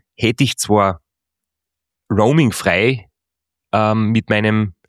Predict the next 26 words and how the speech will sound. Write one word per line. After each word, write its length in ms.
Tarif 400
aus 100
Österreich 640
online 360
sein 280
können, 560
aber 360
da 140
war 120
die 160
Abdeckung 500
relativ 460
schlecht 400
und 340
mit 120
der 140
eSIM 400
war 140
ich 80
immer 480
mit 160
einem 240
fünf 360
G 180
Netz 420
online. 460